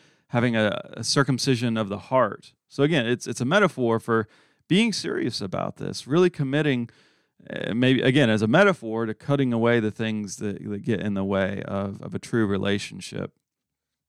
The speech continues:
Um, you know, religious rituals, whatever they are, they're not inherently good or bad.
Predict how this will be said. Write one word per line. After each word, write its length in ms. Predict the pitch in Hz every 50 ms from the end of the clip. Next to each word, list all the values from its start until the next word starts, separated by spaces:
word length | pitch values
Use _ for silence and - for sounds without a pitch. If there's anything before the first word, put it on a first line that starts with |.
| _ _ - _ _ -
Um, 340 | - 104 98 95 - 113 120 _ - - - - - - - _ _ _ _
you 100 | - 160
know, 60 | 165
religious 480 | 131 151 160 170 180 196 170 175 - -
rituals, 420 | 165 156 - - 135 123 123 117
whatever 300 | 123 139 147 175 214 220
they 160 | 185 147 120 104
are, 400 | 95 98 98 98 113 151 156 - _ _ _ _ _ _ - - - _ _ _ _ -
they're 140 | 135 139
not 280 | 147 175 196 180 - -
inherently 500 | - 135 127 123 156 165 151 131 127 120
good 280 | 104 127 131 135 131 123
or 280 | - 117 117 113 110
bad. 520 | 101 104 104 107 107 104 - - - -